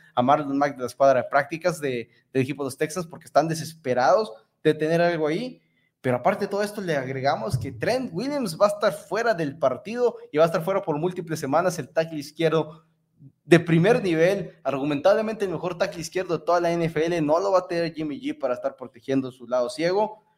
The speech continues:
Me gusta más cómo están utilizando a Allen Robinson desde la semana número dos. Fue un fiasco en esa semana número uno en contra de los Bills,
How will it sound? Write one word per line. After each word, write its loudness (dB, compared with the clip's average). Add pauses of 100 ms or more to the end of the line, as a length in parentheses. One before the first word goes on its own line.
(200)
Me 0
gusta 2
más -2
cómo 2
están 2
utilizando -2
a 0
Allen 0
Robinson 0
desde -6
la -6
semana 0
número 0
dos. 4 (180)
Fue 2
un 0
fiasco 0
en 0
esa -6
semana -2
número -2
uno -2
en -4
contra -4
de -4
los -6
Bills, -4